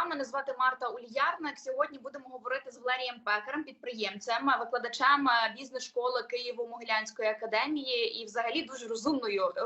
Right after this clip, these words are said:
людиною, начитаною, бо я з вами слідкую і мені дуже подобаються ваші думки. Я сподіваюся, нашим глядачам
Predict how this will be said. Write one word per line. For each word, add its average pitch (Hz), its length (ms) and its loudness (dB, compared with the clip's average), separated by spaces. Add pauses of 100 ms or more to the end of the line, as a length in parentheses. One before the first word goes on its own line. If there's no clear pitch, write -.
(180)
людиною, 294 520 0
начитаною, 220 640 -2
бо 220 60 0
я 240 160 2
з 240 60 -8
вами 233 220 2
слідкую 269 520 -2
і 214 160 0
мені 233 140 -6
дуже 233 200 -10
подобаються 226 540 0
ваші 214 240 -2
думки. 226 280 -4
Я 285 80 0
сподіваюся, 233 560 2
нашим 233 300 2
глядачам 220 500 4